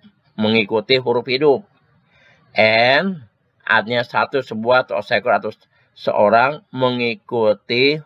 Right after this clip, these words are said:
huruf hidup, yaitu A, I, U, E, O. Misalnya, an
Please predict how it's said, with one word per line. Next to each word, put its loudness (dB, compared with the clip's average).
huruf 0
hidup, 2
yaitu 2
A, 2
I, -8
U, -6
E, -2
O. 2
Misalnya, -2
an 0